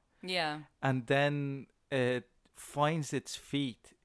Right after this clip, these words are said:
Speaker 2: in a way. I don't know if they shot it sequentially or not.
Speaker 1: Yeah.
Speaker 2: But it almost feels like it is, because it feels like they don't really know what they're going for, even tonally. It's all
Speaker 1: Yeah.
Speaker 2: over the place.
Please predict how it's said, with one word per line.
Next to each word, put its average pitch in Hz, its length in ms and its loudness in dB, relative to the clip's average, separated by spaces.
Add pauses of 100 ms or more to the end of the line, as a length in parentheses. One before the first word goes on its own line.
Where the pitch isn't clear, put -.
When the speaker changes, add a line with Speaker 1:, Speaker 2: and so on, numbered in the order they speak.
(120)
Speaker 2:
in 131 140 -2
a 127 60 0
way. 123 240 4
I - 40 2
don't 165 160 4
know 202 220 6
if 170 160 0
they 135 120 2
shot 131 280 2
it 113 360 2
sequentially 127 720 -2
or 113 80 -2
not. 120 400 2
Speaker 1:
Yeah. 170 440 -4 (300)
Speaker 2:
But 131 260 4
it 143 140 2
almost 170 400 4
feels 156 540 0
like 117 380 0 (280)
it 123 160 0
is, 120 360 2
because 127 300 -6
it 127 80 2
feels 151 460 2
like 131 300 0
they 127 140 -2
don't 127 340 2
really 147 240 2
know 123 160 2
what 120 180 0
they're 113 120 -2
going 120 300 2
for, 117 160 -6
even 131 280 0
tonally. 120 720 -2
It's - 200 -10
all 135 120 0
Speaker 1:
Yeah. 131 80 6
Speaker 2:
over 135 160 4
the 123 100 2
place. 127 200 0